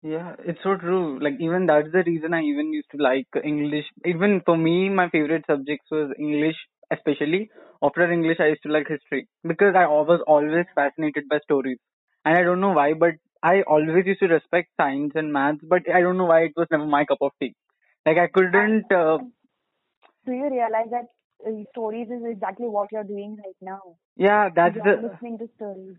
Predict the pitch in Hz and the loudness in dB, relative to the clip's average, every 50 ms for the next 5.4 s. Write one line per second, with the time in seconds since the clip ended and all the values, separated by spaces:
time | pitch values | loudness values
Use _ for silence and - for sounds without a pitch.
0 | _ _ - - - - 170 180 180 175 156 - - _ - 240 233 233 - _ | _ _ -14 -6 0 2 4 4 4 4 2 -2 -8 _ -8 -8 -8 -8 -10 _
1 | _ _ _ _ 214 214 226 247 240 226 226 220 214 226 220 214 _ _ _ 240 | _ _ _ _ -14 -12 -12 -12 -12 -10 -8 -6 -6 -6 -6 -8 _ _ _ -8
2 | 220 202 208 208 - _ _ 226 214 208 214 214 214 208 220 214 - - 214 208 | -6 -6 -8 -10 -16 _ _ -4 -2 -2 -2 -4 -6 -10 -10 -10 -12 -14 -14 -12
3 | 202 202 202 196 190 190 190 180 180 _ _ _ _ _ _ _ _ _ 226 202 | -10 -10 -8 -8 -10 -10 -14 -16 -20 _ _ _ _ _ _ _ _ _ -4 -4
4 | - _ - 214 202 190 202 196 196 196 180 170 - _ - 175 170 196 _ _ | -4 _ -6 -6 -6 -6 -6 -6 -4 -4 -6 -6 -10 _ -20 -20 -20 -20 _ _
5 | _ _ _ _ 165 175 180 | _ _ _ _ 4 6 6